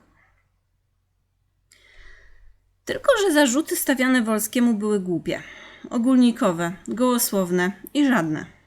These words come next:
Najpoważniejszym było to, że wtargnął na ratusz, wyłamał okna, pobił i poranił pachołka miejskiego. Jeśli to zrobił, to rzecz jasna niedobrze, ale przyznajmy,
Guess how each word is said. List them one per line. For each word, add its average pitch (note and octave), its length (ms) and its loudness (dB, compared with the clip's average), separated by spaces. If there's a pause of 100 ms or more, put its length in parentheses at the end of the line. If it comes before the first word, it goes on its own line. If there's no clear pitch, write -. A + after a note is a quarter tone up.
(480)
Najpoważniejszym B3+ 920 2
było G3 280 0
to, F#3+ 340 -2
że F#3 140 -4
wtargnął G#3+ 480 0
na D#3+ 140 -4
ratusz, G#3 520 -8 (460)
wyłamał A3+ 480 0
okna, B3+ 580 -2 (400)
pobił A3+ 400 0
i G3 120 -4
poranił G3 420 0
pachołka G3 500 -4
miejskiego. E3+ 560 -4 (840)
Jeśli D#4+ 320 0
to C#4+ 160 0
zrobił, G3+ 500 0 (460)
to F3+ 140 -6
rzecz F#3 240 -6
jasna F3 320 -6
niedobrze, A3+ 720 -2 (640)
ale G#3 380 -4 (100)
przyznajmy, G3+ 760 -2